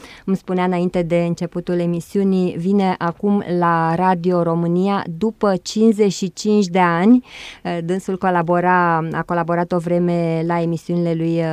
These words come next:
Cornel Chiriac, la Metronom, și, după cum poate unii știu,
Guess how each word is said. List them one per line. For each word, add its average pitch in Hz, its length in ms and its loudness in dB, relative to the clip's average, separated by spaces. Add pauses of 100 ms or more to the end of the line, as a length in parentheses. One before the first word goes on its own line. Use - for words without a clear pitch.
(120)
Cornel 160 320 -4
Chiriac, 165 420 -4
la 202 100 0
Metronom, 165 600 -2
și, 202 640 -4 (280)
după 180 220 -6
cum 175 520 -6
poate 170 420 -6
unii 175 260 -4
știu, 214 400 0